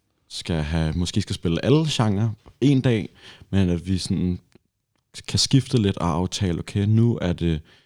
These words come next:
nu laver vi en, en aften, hvor der, vi hiver folk ind og spiller dancehall, eller nu laver vi en aften, hvor vi hiver folk ind og spiller gammel roots rock,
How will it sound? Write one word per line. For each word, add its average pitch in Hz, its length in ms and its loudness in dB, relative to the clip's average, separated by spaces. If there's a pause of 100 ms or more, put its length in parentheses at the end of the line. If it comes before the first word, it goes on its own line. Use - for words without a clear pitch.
(640)
nu 92 60 2
laver 98 220 4
vi 95 280 2
en, 87 380 2
en 87 120 0
aften, 82 400 -6
hvor 73 200 -4
der, - 80 -8 (240)
vi 87 140 -6 (240)
hiver 90 120 0
folk 78 280 -2
ind 80 100 -4
og - 60 -10
spiller - 200 -4
dancehall, 71 580 -6 (360)
eller - 140 -4
nu 98 120 6
laver 98 200 4
vi 85 60 0
en 92 80 2
aften, 82 280 -2
hvor 87 140 2
vi 82 80 4
hiver 85 180 2
folk 80 320 0
ind 85 160 0
og - 80 -6
spiller 78 580 0 (480)
gammel 95 400 2 (100)
roots 101 260 0
rock, 80 380 -2